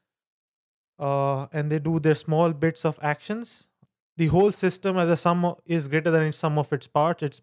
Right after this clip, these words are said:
it appears more intelligent than the intelligent of the in-, intelligence of the individual pieces.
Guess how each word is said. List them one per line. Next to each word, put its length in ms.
it 160
appears 480
more 220
intelligent 800
than 540
the 320
intelligent 540
of 140
the 120
in-, 180
intelligence 500
of 120
the 120
individual 540
pieces. 580